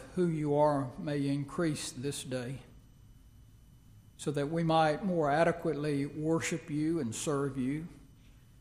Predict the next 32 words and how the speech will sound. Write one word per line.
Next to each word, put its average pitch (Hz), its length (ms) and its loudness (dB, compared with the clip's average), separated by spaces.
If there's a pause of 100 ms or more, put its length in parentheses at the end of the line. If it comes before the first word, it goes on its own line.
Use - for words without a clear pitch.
(480)
and 160 100 0
that 156 180 0
you 175 80 4
might 170 300 6
use 196 320 6
us, 131 140 0
Father, 147 360 2
to 143 60 -4
bring 156 260 0
honor 160 260 4
and 160 120 2
glory 165 300 4
to 151 120 -6
your 156 180 0
name. 139 400 0 (1600)
We 165 120 -2
know 156 200 6
that 156 220 2
you 165 140 4
are 151 120 8
all-powerful, 170 880 6 (1500)
that - 180 -6
you 180 220 6
are 165 280 8
working 170 440 2
all 160 240 4
things 160 280 0
out 156 180 4
according 165 460 0
to 143 80 -4
your 165 240 0
purpose, 139 640 -10